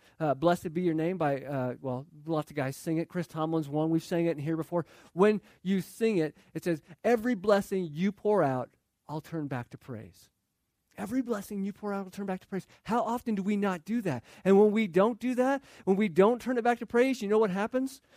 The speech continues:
Every blessing I don't turn back to praise turns into pride. It turns into pride because we think we deserve it. We think we're owed it. We think that God has to give it to us. Once again, that reality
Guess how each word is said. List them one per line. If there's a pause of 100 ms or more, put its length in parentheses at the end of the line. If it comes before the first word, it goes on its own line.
(200)
Every
blessing
I
don't
turn
back
to
praise (200)
turns
into
pride. (1040)
It
turns
into
pride
because
we
think (120)
we (360)
deserve
it.
We
think (220)
we're (200)
owed
it. (300)
We
think
that
God (180)
has
to
give
it
to
us. (1080)
Once
again,
that
reality